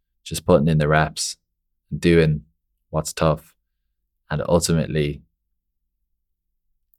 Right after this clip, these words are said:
you know, showing yourself and the world that this is who you are, this is what you've done. And those first four points, you know, focusing on what matters, your life will be boring,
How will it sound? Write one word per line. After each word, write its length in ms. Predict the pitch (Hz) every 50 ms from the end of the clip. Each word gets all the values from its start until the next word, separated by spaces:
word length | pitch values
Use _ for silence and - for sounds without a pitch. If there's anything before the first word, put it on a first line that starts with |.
| - _ _ _
you 100 | - -
know, 140 | 78 76 73
showing 380 | - - - 80 80 78 78
yourself 560 | 76 76 73 - - 78 76 76 73 - - - _ _ _ _ _ _ _ -
and 140 | 78 73
the 60 | 73 69
world 460 | 73 73 73 73 73 73 71 - - _ _ _ _ _ _ _ _ _ _ _ -
that 280 | 80 76 76 76 78 - _
this 180 | - 82 76 -
is 140 | 73 73 -
who 60 | 76
you 200 | 73 73 73 71
are, 280 | 71 73 73 71 69 - _ _ _ _ _ _ _ _ _ -
this 160 | - 82 76
is 120 | 78 73 78
what 220 | 78 78 - -
you've 140 | 73 73 -
done. 300 | - 73 71 69 69 - _ _ _ _ _ _ _ _ _ _ _ _ _ _ _ -
And 120 | - 87
those 200 | 90 90 87 -
first 300 | - - 90 87 - - -
four 260 | - 82 82 80 78
points, 640 | - - 82 78 78 76 71 - - - - - _ _ _ _ _ _ _ _ _ _ _ _ _ -
you 60 | 80
know, 260 | 80 78 73 69 65 - _ _ _ _ _ _ _ _ _ _ _ _ _ _
focusing 500 | - - 87 85 80 - 85 - - 82
on 180 | 80 78 76 76
what 220 | 73 73 - -
matters, 560 | - 78 78 78 78 151 151 73 - - - - _ _ _ _ _ _ _ _ _ _ _ _ _ _ _ _ _ _
your 100 | - 82
life 260 | 85 82 85 85 - -
will 80 | 80
be 140 | 76 78 76
boring, 540 | - - 76 78 78 78 78 76 73 73